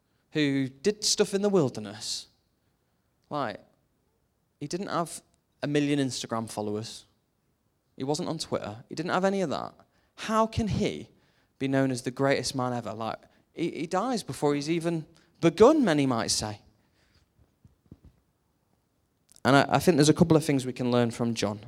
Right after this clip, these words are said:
The first one's this: the best is yet to come. I think John the Baptist knew that. I think John, when he's in prison, knew the best is yet to come, that this isn't it,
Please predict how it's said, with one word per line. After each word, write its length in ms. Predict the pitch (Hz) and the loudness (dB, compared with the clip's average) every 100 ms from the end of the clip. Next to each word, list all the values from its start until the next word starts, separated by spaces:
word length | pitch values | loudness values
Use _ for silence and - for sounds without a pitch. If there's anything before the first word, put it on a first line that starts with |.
| 135 _ _ | -20 _ _
The 80 | - | -12
first 280 | - 165 - | 4 4 4
one's 180 | 135 117 | 0 0
this: 280 | 110 - - - _ | -2 -2 -6 -14 _
the 80 | - | -8
best 400 | 113 139 101 - | 0 2 2 -2
is 140 | 120 | -2
yet 160 | 113 - | -2 -4
to 120 | - | -6
come. 220 | - 107 95 _ _ _ _ _ _ _ _ _ _ _ _ _ _ | -6 -10 -12 _ _ _ _ _ _ _ _ _ _ _ _ _ _
I 80 | 143 | 0
think 180 | 160 135 | 2 2
John 120 | 131 | 4
the 60 | |
Baptist 360 | 120 104 127 - | 4 2 0 -2
knew 160 | 127 113 | -2 -2
that. 200 | 101 - _ _ _ _ _ _ _ _ _ _ - | -4 -8 _ _ _ _ _ _ _ _ _ _ -10
I 80 | 139 | -4
think 200 | 165 135 | -2 4
John, 200 | 151 143 | 4 6
when 100 | 135 | 4
he's 100 | 127 | 2
in 80 | |
prison, 380 | 127 143 123 120 | 0 -2 0 0
knew 180 | 131 127 | 0 0
the 100 | 113 | 0
best 280 | 120 - - | 0 -2 -4
is 100 | 113 | -4
yet 140 | 117 | -4
to 100 | - | -4
come, 220 | 123 107 101 _ _ - - _ | -10 -10 -12 _ _ -20 -20 _
that 140 | 107 | 0
this 180 | 113 143 | 2 4
isn't 240 | 160 139 - | 4 2 0
it, 200 | 104 | -2